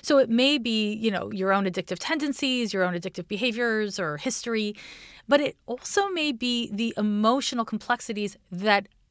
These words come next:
are at the root of your addictive behaviors or impulses that get triggered, right? We want to keep in mind that Aries eclipse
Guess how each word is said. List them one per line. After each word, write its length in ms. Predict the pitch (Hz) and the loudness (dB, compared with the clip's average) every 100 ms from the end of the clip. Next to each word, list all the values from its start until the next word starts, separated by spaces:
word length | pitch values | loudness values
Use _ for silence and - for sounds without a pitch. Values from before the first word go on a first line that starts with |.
| _ _ 208 | _ _ -2
are 100 | 202 | 0
at 160 | 208 214 | -2 -2
the 100 | 202 | -4
root 540 | 180 226 233 - - _ - | -2 -2 -2 -4 -8 _ 0
of 120 | 196 | 2
your 220 | 190 190 | 2 2
addictive 420 | 185 190 - 165 | 0 -4 -4 -6
behaviors 560 | 185 170 175 156 165 156 | -6 -4 -4 -4 -6 -8
or 140 | 165 - | -8 -8
impulses 800 | 156 147 - - - - - - _ | -10 -10 -14 -14 -14 -16 -18 -20 _
that 160 | 175 170 | -2 0
get 220 | 165 - _ _ | -4 -4 _ _
triggered, 460 | - 170 123 - - - | -4 -4 -6 -14 -20 -8
right? 260 | 156 123 - - - | -4 -4 -6 -12 -2
We 100 | 247 | 2
want 240 | 233 247 254 | 6 6 4
to 40 | |
keep 240 | - 277 294 | 2 -2 0
in 100 | 277 | 4
mind 400 | 285 214 214 - _ _ | 4 4 0 -6 _ _
that 180 | 196 196 - | 0 0 2
Aries 400 | 185 214 247 254 | 2 4 2 -2
eclipse 600 | 220 294 247 - - | 0 2 2 0 -10